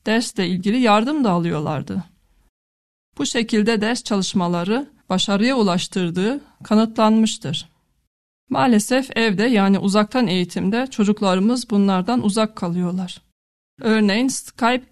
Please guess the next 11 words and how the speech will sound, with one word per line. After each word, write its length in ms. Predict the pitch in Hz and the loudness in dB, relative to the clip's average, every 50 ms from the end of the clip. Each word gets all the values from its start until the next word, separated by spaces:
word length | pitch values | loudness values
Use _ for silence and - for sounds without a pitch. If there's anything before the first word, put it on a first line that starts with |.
| _ _ _ | _ _ _
türü 260 | - 220 185 202 196 | -4 -2 0 0 0
programlarda 920 | 202 - - 202 202 202 202 180 185 185 180 160 165 170 175 226 240 214 | 0 0 0 0 2 2 2 2 2 2 2 0 0 -2 -2 -4 -2 -2
bir 240 | 240 240 233 - 208 | -2 -2 0 2 2
arkadaşıyla 760 | 208 202 - - 202 202 196 - - 247 240 208 175 170 165 | 0 0 0 -2 0 0 0 0 0 0 0 0 0 0 -2
be-, 140 | 185 151 - _ _ - | -4 -8 -8 _ _ -4
beraber 640 | 185 175 170 160 160 165 202 208 247 277 - - - _ _ _ _ _ _ _ _ _ _ | -4 -2 -2 -2 -2 -2 -2 -2 -4 -4 -6 -12 -18 _ _ _ _ _ _ _ _ _ _
aynı 340 | - 226 220 247 240 233 208 | -2 0 2 2 2 2 2
derste 440 | 214 185 180 175 - - 202 185 170 | 2 0 0 0 -2 -2 -2 -2 0
buluşmaları 760 | 175 170 180 175 - - 180 165 160 160 160 202 240 285 285 - _ _ _ _ _ _ _ _ _ _ _ _ - | 0 -2 -2 -2 -2 -2 -2 0 0 0 -2 -2 -4 -4 -8 -12 _ _ _ _ _ _ _ _ _ _ _ _ -4
etkili 420 | 233 214 - - - 233 208 262 | -4 -4 -4 -2 -2 0 2 2
olabilir. 720 | 269 226 214 214 214 214 196 196 180 165 160 165 160 - | 2 4 4 4 2 2 2 0 0 0 -2 -4 -6 -8